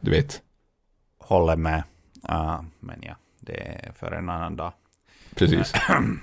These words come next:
Speaker 2: Mm.
Speaker 1: Men att, liksom, att istället för dem, du vet, de här useless fucking people som bara är här och de behöver inte vara här, medans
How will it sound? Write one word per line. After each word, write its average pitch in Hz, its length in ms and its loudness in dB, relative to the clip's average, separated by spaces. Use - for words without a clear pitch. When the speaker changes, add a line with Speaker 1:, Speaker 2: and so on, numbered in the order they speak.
Speaker 2:
Mm. 123 180 8
Speaker 1:
Men 107 180 6
att, 95 160 4
liksom, 101 320 4
att 95 180 4
istället 104 420 6
för 107 160 4
dem, 101 260 6
du 92 80 4
vet, 92 380 4
de 104 140 4
här 101 200 6
useless 98 380 2
fucking 95 380 2
people 95 380 4
som 95 140 2
bara 92 160 6
är 85 40 4
här 92 260 6
och 92 60 4
de 90 80 2
behöver 90 180 4
inte 87 140 -2
vara 95 260 4
här, 92 120 4
medans 92 520 4